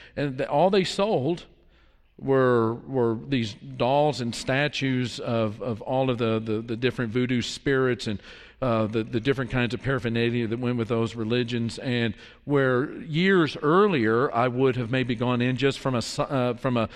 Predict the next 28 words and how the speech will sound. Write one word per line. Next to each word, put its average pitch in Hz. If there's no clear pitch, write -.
sociological 131
curiosity, 135
wanted 147
to 131
go 123
in 104
and 104
see, 147
after 165
all 170
the 220
things 170
I 139
had 127
experienced 160
up 208
to 185
that 123
point, 120
I 139
would 139
not 131
take 120
a -
step -
into 107
that 95
place, -